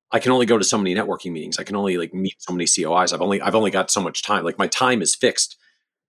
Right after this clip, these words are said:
My available time to invest in marketing does not increase as the business grows. My available dollars to invest in marketing absolutely increases as business grows. But that means you have to create marketing strategies that can absorb more dollars,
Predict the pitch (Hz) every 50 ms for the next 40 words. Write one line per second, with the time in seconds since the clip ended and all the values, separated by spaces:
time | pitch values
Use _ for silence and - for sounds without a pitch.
0 | _ _ _ 107 110 104 101 98 95 120 127 123 117 104 101 - - 123 117 113
1 | 113 107 92 85 98 98 - - - 87 90 98 104 - - 90 87 87 85 87
2 | 90 92 87 85 - 82 80 - - 113 110 101 - - - - - 78 73 101
3 | 98 - - - - - - - 65 - - - - - - _ _ _ _ _
4 | _ _ _ _ _ - 113 107 107 101 123 123 113 95 98 85 - 113 120 143
5 | 165 117 90 87 - - - 98 85 80 82 85 80 - - 87 85 82 78 78
6 | - 82 80 78 80 - 113 117 - - - 110 131 147 - 95 85 80 78 -
7 | 90 - - 71 71 - - - - - - - - - - - - - - -
8 | - - - - _ _ _ _ _ _ _ _ _ _ - 113 95 - - _
9 | - 117 113 110 104 92 92 104 98 113 101 - - 95 95 - - - 104 95
10 | 90 92 98 98 101 - 95 95 85 - - 101 90 90 85 82 85 87 80 -
11 | - 92 82 - - 90 82 80 - - 80 78 82 78 95 95 98 101 98 82
12 | 82 - - 90 80 78 - 90 95 95 - - 73 73 73 71 - - - -